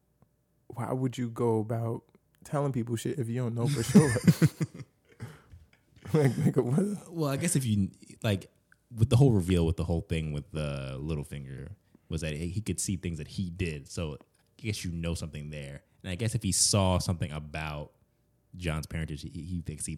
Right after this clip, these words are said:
Speaker 2: thought he knew, you know, and he, and then tells in his weird <laughs> sort of like,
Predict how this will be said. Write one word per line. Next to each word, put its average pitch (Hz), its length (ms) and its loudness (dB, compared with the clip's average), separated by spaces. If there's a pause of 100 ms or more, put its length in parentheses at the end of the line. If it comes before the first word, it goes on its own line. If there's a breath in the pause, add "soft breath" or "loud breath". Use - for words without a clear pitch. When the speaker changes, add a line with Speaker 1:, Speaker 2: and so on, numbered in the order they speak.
Speaker 2:
thought 82 180 -2
he 110 80 0
knew, 139 400 -2 (720)
you 110 100 -2
know, 101 300 0 (280)
and 90 140 -2
he, 82 260 -6 (140)
and 98 180 0
then 82 180 -2
tells 87 340 -4
in 78 60 -6
his 80 200 -2
weird 82 480 -4 (180)
<laughs> - 160 -14
sort - 240 0
of 101 180 -2
like, 80 260 -14